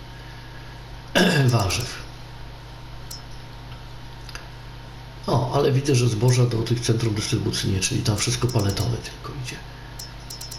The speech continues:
I teraz podejdźmy sobie na przykład na umyte, no akurat marchewki zacząłem myć i, i no i co? I okazuje się, że jedyny punkt dystrybucji, który przyjmuje, to są,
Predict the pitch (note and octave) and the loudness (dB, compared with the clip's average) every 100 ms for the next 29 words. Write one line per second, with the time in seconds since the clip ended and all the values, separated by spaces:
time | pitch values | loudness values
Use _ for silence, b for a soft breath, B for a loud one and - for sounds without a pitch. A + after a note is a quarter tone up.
0 | - - - - B2+ C#3 B2 - A#2 A#2+ | -12 -10 -6 2 4 4 4 2 4 4
1 | A#2+ A2+ A#2 - A2 G#2+ G#2+ G#2 F2+ F2+ | 4 4 4 4 2 4 2 2 2 0
2 | - A#2+ A#2+ - G#2 - B2 F3+ G3+ G#3 | 2 2 0 0 0 0 2 2 2 2
3 | G2 G2 G#2+ - G#2+ G#2+ - D4 D4+ B3+ | 2 4 2 4 4 4 4 4 4 4
4 | A#3+ - - - F3+ F3+ D3 - G2+ F#2+ | 2 4 4 4 4 6 4 4 2 2
5 | - F#2 F2+ G2 D3+ - D3 B2+ - B | 2 4 4 4 4 4 4 4 0 B
6 | B B B B - - - - - - | B B B B -14 -14 -14 -14 -14 -14
7 | - - - - E3+ E3 E3+ - B2 C3 | -14 -14 -12 -2 2 4 4 4 4 6
8 | C3+ C#3 B2+ D#3+ - D3+ D3 C3 C3+ E3 | 4 6 6 6 6 6 6 6 8 4
9 | E3+ C3 C3 C3 B2+ A#2+ G#2 C#3 D3 F3 | 4 4 6 4 4 4 4 2 4 4
10 | F#3 F3 C3 G#2 G2+ C#3 - - A2 - | 6 6 6 6 6 4 2 2 2 2
11 | - A2 | 4 4